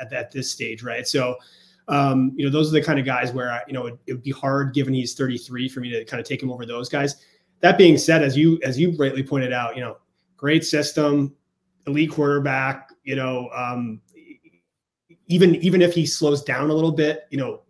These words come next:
great red zone role, lots of scoring chances, you know, could, could easily continue to put up, you know, ten touchdown plus seasons. Um, and, and, you know, in tight end premium, there's, there's a lot of value with, you know, the, the lower end of tight end just being so weak, right? So, you know, I, I, I can, st-, I can, s-,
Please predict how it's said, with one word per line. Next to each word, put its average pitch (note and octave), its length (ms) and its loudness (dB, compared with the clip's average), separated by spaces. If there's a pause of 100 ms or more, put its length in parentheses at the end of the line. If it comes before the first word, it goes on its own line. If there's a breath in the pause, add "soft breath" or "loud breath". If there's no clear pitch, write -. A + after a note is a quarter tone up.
(420)
great D3 320 -2
red C#3 180 -2
zone C#3+ 200 0
role, D3 360 0
lots C3+ 240 -4
of C3+ 60 -12
scoring C#3+ 280 -2
chances, C#3 480 -4
you C#3 60 0
know, B2+ 160 -4
could, B2+ 260 -8
could B2+ 140 -10
easily C3+ 380 -2
continue C#3 280 -4
to B2 100 -8
put B2+ 140 -8
up, B2+ 220 -8
you B2+ 80 -6
know, B2 60 -8
ten B2 200 -10
touchdown A#2+ 460 -8
plus B2 240 -10
seasons. B2 540 -10 (500 soft breath)
Um, B2+ 500 0 (140)
and, C#3+ 320 2
and, C3+ 100 0
you C#3+ 80 2
know, C#3 120 0
in C3+ 80 -2
tight D3+ 180 0
end D3 140 2
premium, C#3+ 440 2
there's, B2+ 340 -6
there's C#3+ 200 -2
a C#3+ 40 0
lot C3+ 180 -2
of C3 60 -4
value B2+ 460 -2
with, A#2 220 -10 (160)
you D3 100 -6
know, B2+ 120 -6
the, B2 200 -8
the C3+ 80 -10
lower B2+ 280 -4
end B2 100 -6
of A#2 60 -12
tight B2 220 -8
end A#2+ 180 -8
just A2+ 180 -12
being A#2 160 -12
so A#2+ 180 -8
weak, A#2 380 -10
right? B2 280 -10 (560)
So, C3+ 380 4
you D3 80 0
know, C3 80 0
I, C3+ 120 0
I, C#3+ 320 -2
I C#3 80 0
can, C#3 160 -2
st-, - 300 -6
I C#3+ 60 2
can, C#3 120 -2
s-, - 200 -6